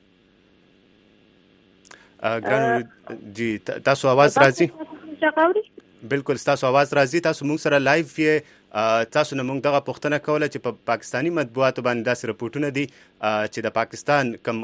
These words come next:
Speaker 1: وفد یا، آه، ډله تللې وه د سعودي چارواکو سره خبرو اترو لپاره، هغه واپس پاکستان ته راغلې ده. څه تفصیل دی تاسو سره؟
Speaker 2: آه، جی، څنګه چې تاسو وویل، ارباب صاحب دغه ډله چې تېره ورځ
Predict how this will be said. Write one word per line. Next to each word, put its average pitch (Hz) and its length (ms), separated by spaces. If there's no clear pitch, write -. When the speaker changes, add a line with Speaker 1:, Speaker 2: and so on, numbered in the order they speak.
Speaker 1:
وفد 135 440
یا، 104 320
آه، 101 200
ډله 135 240
تللې 143 300
وه 123 100
د 107 120
سعودي 110 180
چارواکو 123 480
سره 117 240
خبرو 139 240
اترو 120 300
لپاره، 104 420
هغه 123 240
واپس 127 360
پاکستان 117 480
ته 107 200
راغلې 104 340
ده. 95 60
څه 185 60
تفصیل 165 240
دی 110 160
تاسو 98 220
سره؟ 95 120
Speaker 2:
آه، 254 260
جی، 320 80
څنګه 359 260
چې 330 140
تاسو 311 360
وویل، 311 320
ارباب 254 440
صاحب 262 140
دغه 240 260
ډله 247 240
چې 226 120
تېره 240 340
ورځ 226 240